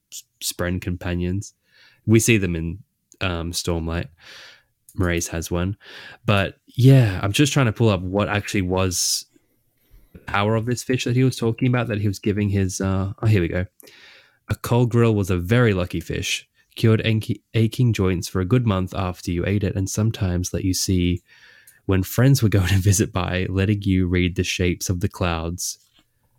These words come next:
So it's, like, a double use, 'cause my <laughs> mind was like, "Oh, that's medicinal," and then it's, like, goes straight into, like, tripping,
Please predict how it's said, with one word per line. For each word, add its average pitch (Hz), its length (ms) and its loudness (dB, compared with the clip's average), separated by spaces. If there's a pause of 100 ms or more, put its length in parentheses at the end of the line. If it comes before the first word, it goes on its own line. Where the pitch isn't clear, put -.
(520)
So 87 720 -2
it's, - 140 -4
like, 107 120 0
a 92 60 2
double 87 340 -2
use, 113 240 2
'cause - 200 0
my 107 220 2
<laughs> 101 120 0
mind 120 180 6
was 92 120 2
like, - 200 0
"Oh, 175 120 4
that's 156 280 -2
medicinal," 113 600 2
and 92 120 0
then 92 100 2
it's, - 160 -8
like, 90 180 -2
goes 90 200 2
straight 90 260 -2
into, 87 200 -4
like, 82 320 -6 (360)
tripping, 87 520 -4